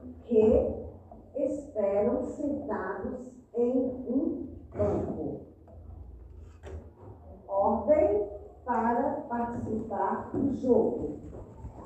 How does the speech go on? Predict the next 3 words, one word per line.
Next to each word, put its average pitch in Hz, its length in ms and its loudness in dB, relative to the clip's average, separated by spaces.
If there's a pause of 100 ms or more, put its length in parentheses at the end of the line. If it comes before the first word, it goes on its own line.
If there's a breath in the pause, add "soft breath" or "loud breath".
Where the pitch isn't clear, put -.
(120)
Tá? - 440 -2 (420)
Brasesp. - 1400 2 (1160)
Então, - 520 -2